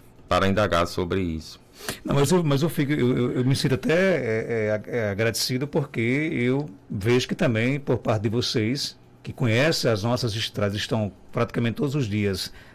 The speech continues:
Speaker 2: nesse monitoramento, também se preocupa com essa questão da, da qualidade dos acostamentos, porque a gente tá, é, parece tá retrocedendo, né? Pelo,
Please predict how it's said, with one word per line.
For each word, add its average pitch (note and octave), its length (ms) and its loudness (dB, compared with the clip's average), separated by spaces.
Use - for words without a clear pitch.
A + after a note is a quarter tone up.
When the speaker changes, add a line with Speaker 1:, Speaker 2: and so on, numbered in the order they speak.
Speaker 2:
nesse A2 260 0
monitoramento, A#2 720 0
também B2+ 320 2
se B2 100 -4
preocupa D3 340 -2
com E3 100 -6
essa D3+ 140 -4
questão D3 260 -2
da, D#3+ 200 0
da A#2+ 140 2
qualidade C3 300 2
dos B2+ 80 0
acostamentos, E3 580 0
porque C#3+ 200 0
a C3+ 40 4
gente C#3+ 160 0
tá, C#3+ 280 2
é, A2+ 120 -2
parece C#3 260 0
tá G3 220 4
retrocedendo, D#3+ 800 0
né? F#2+ 540 -2
Pelo, G#2+ 140 -4